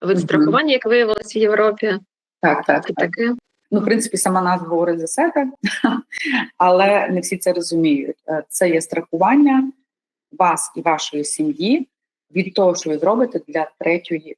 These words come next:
Speaker 2: особи. А, до прикладу, так, до прикладу, ви орендуєте квартиру, живете в ній собі спокійно, але щось сталося, і ви затопили своїх сусідів,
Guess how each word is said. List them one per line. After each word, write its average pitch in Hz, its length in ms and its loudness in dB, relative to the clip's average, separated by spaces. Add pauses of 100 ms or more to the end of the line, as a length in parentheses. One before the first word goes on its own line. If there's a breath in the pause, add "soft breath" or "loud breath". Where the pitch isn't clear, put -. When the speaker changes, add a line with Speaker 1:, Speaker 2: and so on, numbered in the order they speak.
Speaker 2:
особи. - 480 -6 (1200)
А, 143 260 -2
до 208 180 2
прикладу, 147 500 0
так, - 340 -4 (200)
до 165 80 -2
прикладу, 151 580 -4
ви 151 280 -2
орендуєте 147 540 -2
квартиру, 285 680 0 (840)
живете 160 320 2
в 170 40 2
ній 160 120 4
собі 151 200 -6
спокійно, 262 800 2
але 175 440 0
щось 165 200 -4
сталося, 196 420 0
і 156 40 0
ви 180 100 -4
затопили 165 420 -4
своїх 143 240 -8
сусідів, 240 600 -2